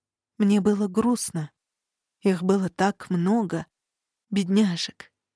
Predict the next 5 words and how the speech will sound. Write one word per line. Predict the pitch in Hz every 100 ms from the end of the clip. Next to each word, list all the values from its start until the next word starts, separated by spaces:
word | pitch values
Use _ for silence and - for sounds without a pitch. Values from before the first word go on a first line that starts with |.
| _
и | -
они | 226 240
были | 226 254 233 214 _ _ _ _ _
такими | - 226 _ - 285 269
голодными. | 226 202 269 247 247 185 175 170 151 147 139